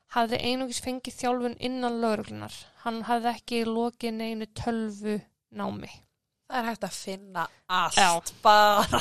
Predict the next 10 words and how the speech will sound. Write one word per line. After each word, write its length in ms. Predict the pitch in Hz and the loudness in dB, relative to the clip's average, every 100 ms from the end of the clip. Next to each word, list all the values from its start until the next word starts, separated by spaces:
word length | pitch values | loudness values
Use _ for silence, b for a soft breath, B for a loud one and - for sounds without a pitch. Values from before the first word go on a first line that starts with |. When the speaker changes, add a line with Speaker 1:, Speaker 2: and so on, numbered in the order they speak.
| - | -2
Speaker 2:
<laughs> 100 | 190 | -4
til 320 | 233 220 - 202 | -2 -2 -2 0
að, 420 | 208 196 B 294 277 233 190 _ | 2 2 B -6 -6 -6 -12 _
guð 260 | - 262 240 | -8 -6 -4
minn 200 | 196 170 | -8 -14
góður. 320 | - 196 190 | -6 -4 0
Speaker 1:
Þetta 240 | 247 247 220 | 2 2 4
versnar, 400 | 262 - 190 - | 2 0 -6 -8
sko. 240 | - 190 - _ _ _ _ _ _ - | -6 -6 -8 _ _ _ _ _ _ 2
Eins 360 | 269 302 302 | 2 2 -2